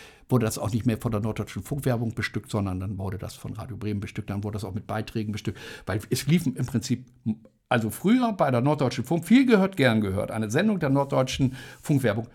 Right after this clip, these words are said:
da lief überhaupt ke-, liefen überhaupt keine Beiträge. Das Einzige, was war, war der Kommentar um halb acht. Ja, aber Beiträge, so,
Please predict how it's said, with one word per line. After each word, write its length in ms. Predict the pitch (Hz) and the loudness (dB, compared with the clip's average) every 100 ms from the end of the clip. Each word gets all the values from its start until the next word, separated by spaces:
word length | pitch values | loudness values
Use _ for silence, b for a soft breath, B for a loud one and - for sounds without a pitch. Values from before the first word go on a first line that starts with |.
| - | -4
da 80 | 131 | 0
lief 260 | 123 143 147 | 2 2 2
überhaupt 460 | 123 104 147 - | -2 -2 -4 -4
ke-, 120 | - 135 | -4 0
liefen 200 | 127 123 | 2 4
überhaupt 220 | 139 - | 2 2
keine 120 | 131 | 0
Beiträge. 840 | - 92 - 92 98 - - 104 | 0 -2 -4 -6 -6 -8 -4 -2
Das 140 | 101 - | -2 -2
Einzige, 340 | 180 220 214 | 2 4 4
was 200 | 185 170 | 4 6
war, 240 | 160 139 | 6 6
war 80 | 143 | 4
der 80 | 120 | 2
Kommentar 680 | - 117 107 - 160 240 269 B B B | 2 2 2 2 2 0 -4 B B B
um 220 | - 127 | 0 2
halb 240 | 127 - - | 2 0 0
acht. 420 | 160 208 - - _ _ _ - | 2 0 -4 -18 _ _ _ -2
Ja, 200 | 110 101 | 0 0
aber 140 | - | -4
Beiträge, 800 | 92 - 165 214 - 170 113 101 98 b b | -6 -4 -2 -2 4 4 4 0 -6 b b
so, 240 | b 117 | b -4